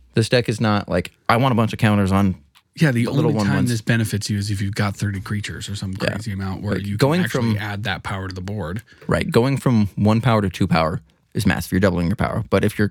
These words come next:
Speaker 1: creatures are three, four, five, six power and you're putting these counters on, it's just not that much of a, a bonus effect unless you can double those counters or just benefit from them in some other way. And this deck really isn't doing that.
Speaker 2: And the most you could ever add, I, I mean,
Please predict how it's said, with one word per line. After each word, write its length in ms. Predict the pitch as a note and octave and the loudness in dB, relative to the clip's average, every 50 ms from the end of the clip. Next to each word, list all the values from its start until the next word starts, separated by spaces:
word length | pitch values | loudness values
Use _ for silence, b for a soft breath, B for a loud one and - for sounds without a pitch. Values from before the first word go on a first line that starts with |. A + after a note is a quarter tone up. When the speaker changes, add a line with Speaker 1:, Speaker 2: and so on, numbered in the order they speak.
| _ - | _ 0
Speaker 1:
creatures 300 | - C3 A#2+ A#2+ A2+ G#2 | 0 0 2 2 2 2
are 80 | G#2 | 2
three, 320 | G2 - - G#2 G#2 G#2 G#2 | 2 2 2 2 4 4 2
four, 300 | - - G#2 F#2+ G2 F#2 | 2 2 4 4 4 2
five, 280 | - - F#2+ F#2 F#2 | 2 2 2 2 2
six 220 | - - G2 F#2 - | 0 0 -2 -2 0
power 340 | - G#2 F#2 F2+ D#2+ D#2 - b b b b b | 2 2 2 2 2 -2 -4 b b b b b
and 120 | b G2 F#2+ | b 2 2
you're 60 | F#2 | 4
putting 260 | - F#2+ F#2+ F2+ F#2 | 4 2 2 4 2
these 280 | F#2 F#2 A2 - - - _ _ - - | 2 0 0 -2 -6 -14 _ _ -12 -4
counters 280 | - A2 G2 F#2 G2 F#2+ | 0 0 0 2 2 0
on, 200 | F#2 D#2 D#2+ - b b b b b b b | 0 0 -2 -4 b b b b b b b
it's 160 | G#2 G#2 G2 | 2 2 4
just 160 | - F#2+ - | 4 2 4
not 240 | G2+ F#2+ F2+ G2 - | 4 2 2 2 2
that 160 | - F2 - | 0 0 0
much 220 | - F#2 F2 - - | 0 0 0 -2 -2
of 60 | - | -2
a, 160 | - - - - - | -2 -2 -2 -2 0
a 160 | E2+ F2 F#2 D#3+ - _ _ _ - - - | 0 0 0 0 -4 _ _ _ -20 -6 0
bonus 260 | - F#2 F2+ F2+ - | 2 2 2 2 0
effect 280 | - - F2 E2 - - | 0 0 0 0 0 0
unless 360 | - G#2 G2+ F#2+ G2 F#2+ G2 - | 0 2 2 4 2 2 2 0
you 60 | G2+ | -2
can 180 | F#2 F#2 F2 - B B B B B B B | -2 -2 -2 -4 B B B B B B B
double 200 | - G2+ F#2+ G2+ | 2 2 4 4
those 140 | G2 F#2 - | 4 2 2
counters 320 | - - F#2 F#2 F#2 G2 | 2 2 2 4 2 2
or 160 | - - F#2 | 2 0 0
just 260 | F2+ - E2+ E2 - - | 0 0 -2 -4 -4 -2
benefit 280 | - F#2+ G2 - D#2 - | 0 0 0 -2 -4 -2
from 180 | - F2 E2+ | 0 0 2
them 140 | F2 G2 G2+ | 2 2 0
in 60 | G2 | 0
some 160 | - - F2+ | 0 0 0
other 160 | - - - - | 0 0 0 0
way. 180 | - D#2+ - - | 2 0 2 2
And 120 | G2+ G2 | 2 2
this 120 | F2+ E2 | 2 2
deck 240 | - - G2+ F#2 - | 2 2 2 2 0
really 180 | - F#2+ F2+ E2 | -2 -2 -2 -2
isn't 280 | - F#2 F2+ D#2+ - | -2 -2 -2 -2 -2
doing 220 | - - - - - - | -2 -4 -4 -4 -6 -6
that. 100 | - - - - - _ _ - | -8 -10 -12 -16 -20 _ _ 0
Speaker 2:
And 120 | - C#3 B2 | 2 4 4
the 40 | A2+ | 4
most 360 | A2 A2 A#2 B2 B2+ B2 - | 4 2 2 2 0 -2 -2
you 80 | - A2+ | -2 0
could 120 | - G#2+ G#2+ | 0 0 0
ever 240 | G#2 G#2+ A2 G#2 - | 0 -2 -2 -4 -4
add, 360 | - A2 A2 G#2 G#2 G2+ G2+ - - - _ _ _ _ _ - | -4 -2 -2 -2 -2 -4 -6 -10 -14 -20 _ _ _ _ _ -2
I, 120 | F3 C3+ A#2 - | 0 0 0 0
I 80 | - A#2 | 0 0
mean, 340 | A2 G#2+ G#2 G#2 G2+ G2 | 0 2 2 0 -2 -4